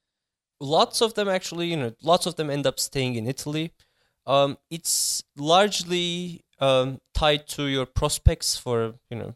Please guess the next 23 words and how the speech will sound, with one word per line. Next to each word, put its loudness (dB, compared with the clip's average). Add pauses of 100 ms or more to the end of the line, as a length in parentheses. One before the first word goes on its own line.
employment. -2 (720)
Uh, 0
of -2
course, 0
you -6
know, -6
physicians -6
are, -4 (400)
well, -6
useful -6
everywhere. -6 (460)
But -2 (160)
I 4
get -4
the -6
impression -4
that -4
they 0
were -2
sort -6
of -14
particularly, 0
um, 0